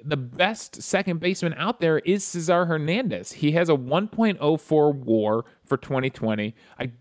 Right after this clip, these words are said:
don't know if these stats are up to date after yesterday's game. Uh, he doesn't have the highest contract. He might have the third highest contract. Uh, Jed Lowry, I guess,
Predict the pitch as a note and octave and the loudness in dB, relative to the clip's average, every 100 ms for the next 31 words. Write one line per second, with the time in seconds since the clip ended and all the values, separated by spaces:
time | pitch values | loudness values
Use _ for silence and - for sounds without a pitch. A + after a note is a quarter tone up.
0 | _ D#3 D#3 B2+ D3 C#3+ B2 C3 B2+ - | _ 2 2 0 0 2 2 0 0 2
1 | A#2+ A#2 B2 - B2+ B2 _ - A#2+ A#2 | 0 2 0 0 -2 -4 _ -8 -2 2
2 | A#2 G#2+ A#2 - A2+ G#2+ - G#2+ G#2 - | 2 0 -4 -2 -2 -2 -2 -2 -2 -2
3 | C3 B2 B2 B2+ _ _ _ _ _ _ | 0 0 -2 -8 _ _ _ _ _ _
4 | _ - C#3+ C#3+ C#3+ C#3 - - - D#3+ | _ -4 0 2 0 -2 -6 -18 -6 -6
5 | C3+ E3+ A3 C4+ A#3+ A3+ F#3+ - F3 E3 | 0 2 2 2 0 0 -2 -2 -2 -2
6 | - - _ - - G#3 - C#3 C3 E3 | -4 -10 _ -10 -2 0 0 -2 0 0
7 | A3+ G3 C#3+ - - E3+ F3+ F#3 F3 - | 0 2 0 -2 -2 2 4 2 0 -4
8 | - E3+ F3 E3+ - E3 E3+ F3+ E3 - | -6 -2 -2 -4 -4 -2 0 0 0 0
9 | C#3+ C#3 B2+ G3 A3 E3+ E3 F#3 F3+ D#3+ | 2 2 2 0 2 2 4 4 2 2
10 | B2+ C3+ D#3+ - - | 2 2 2 0 -12